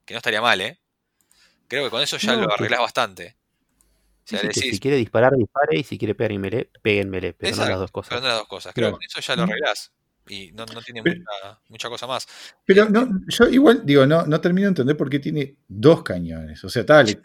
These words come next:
Speaker 3: porque le querés dar un chain attack, pero ¿por qué tiene dos cañones y dos hachas? O sea
Speaker 2: Porque el modelo lo hicieron así y tiene dos sombreras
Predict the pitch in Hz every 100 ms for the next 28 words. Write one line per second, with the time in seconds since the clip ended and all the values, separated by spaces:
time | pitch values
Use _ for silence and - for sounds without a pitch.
0 | - 87 98 98 139 147 165 139 120 117
1 | 127 117 156 175 175 127 123 123 240 254
2 | 170 104 170 160 - - 95 92 87 85
3 | - 92 101 156 - 104 92 - 82 82
4 | 85 113 98 - _ _ 110 - 123 107
5 | 104 104 117 135 120 104 120 110 104 -
6 | 139 113 110 107 107 - 101 107 110